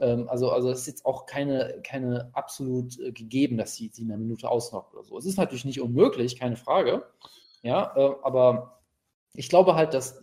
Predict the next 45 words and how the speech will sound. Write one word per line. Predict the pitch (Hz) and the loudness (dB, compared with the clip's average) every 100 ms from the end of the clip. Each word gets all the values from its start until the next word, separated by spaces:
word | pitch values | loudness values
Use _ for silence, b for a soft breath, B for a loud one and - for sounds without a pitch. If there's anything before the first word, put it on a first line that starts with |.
| 127 | -10
Tonya | 143 135 | -4 -2
Evinger | 139 139 120 | -2 0 0
hart | 131 135 | 0 -2
im | 127 | -2
Nehmen | 156 196 | 2 2
ist. | 185 | 0
Ich | 143 | -2
glaube, | 143 143 | -2 -2
sie | 127 | 0
hat | 131 - | -2 -2
absolut | 180 180 - 170 - | -6 -6 -8 -10 -8
keine | 151 147 | -6 -6
Angst | 127 139 - - _ _ _ _ _ | -6 -8 -12 -16 _ _ _ _ _
und, | 131 123 | -10 -10
und | 127 123 | -10 -6
keinen | 139 147 | -6 -2
übermäßigen | 131 123 123 123 117 | -2 -2 -2 -4 -6
Respekt | 113 - 156 - | -6 -6 -6 -6
vor | 131 | -6
Cyborg, | 131 131 123 | 0 0 0
was | 123 156 | -2 -6
natürlich | 131 143 | -8 -2
auch | 123 - - | -4 -4 -10
ein | 117 | -8
Nachteil | 107 107 - 135 | -6 -6 -4 0
sein | 143 160 | -2 -2
kann, | 139 | -6
wenn | 123 | -6
du | 123 | -2
dann | 113 117 107 | -2 -2 -4
wild | 135 202 - | 0 0 0
reingehst. | 104 107 143 - | -6 -4 -6 -4
Aber | 110 | -4
ich | - | -2
glaube | 135 127 | -2 -2
nicht, | 123 | -6
dass | 127 | -8
sie | 117 | -4
das | 156 - | -6 -4
machen | 101 101 | -8 -6
wird. | 120 - | -10 -2
Ich | |
glaube, | 131 139 | 0 0
sie | 131 | -2
wird | 127 - | -4 -4